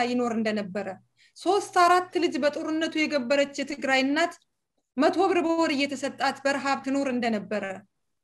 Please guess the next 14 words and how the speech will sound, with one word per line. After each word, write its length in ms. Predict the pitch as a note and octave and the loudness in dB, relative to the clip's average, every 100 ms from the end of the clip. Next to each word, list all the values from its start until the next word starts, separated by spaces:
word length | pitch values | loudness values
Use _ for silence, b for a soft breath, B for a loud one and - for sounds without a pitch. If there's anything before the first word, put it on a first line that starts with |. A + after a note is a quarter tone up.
| _ _ _ b b | _ _ _ b b
አሁንም 400 | B3 E4 G4+ G#4 | 4 4 4 2
የነሱ 360 | G4 F4+ F#4 F4+ F4+ | 2 2 0 -4 -4
ስልጣን 360 | F#4 E4+ F4 | -2 2 2
እንዳይነካ 600 | F4 D4+ D4 D4 D4+ D#4 - F#4 - _ _ _ | 2 2 2 2 -2 -4 -4 -6 -6 _ _ _
ይሄው 220 | C#4 E4+ | 0 2
የትግራይን 560 | D#4+ D#4 D#4+ C#4 D4+ C#4+ | 2 0 -2 -2 0 0
ወጣት 440 | C#4+ C#4+ - C4+ C4+ | 0 -2 -2 0 0
እንደ 160 | C4+ C#4 | 2 0
እሳት 340 | C#4 C#4 C4+ | 0 -4 -4
እየማገዱት 1080 | B3+ A#3+ C4 B3+ B3+ C4 B3 G#3+ B3 B3 A#3 | -2 0 0 2 2 2 0 2 2 0 -4
እንዳሉ፣ 500 | B3 A#3+ A3 G#3 G3+ G3 F#3 - _ _ _ - | -4 0 0 0 -4 -8 -12 -16 _ _ _ -4
እነሱ 340 | C4+ D#4+ F#4+ - | 0 2 2 2
በየጫካው 640 | F#4+ F4+ F4+ D#4 E4+ E4+ D4+ | 4 6 4 2 0 0 -2
እንዲጠብቁ 580 | D4 C#4+ D4 B3+ D#4 | -2 -2 -2 -2 -4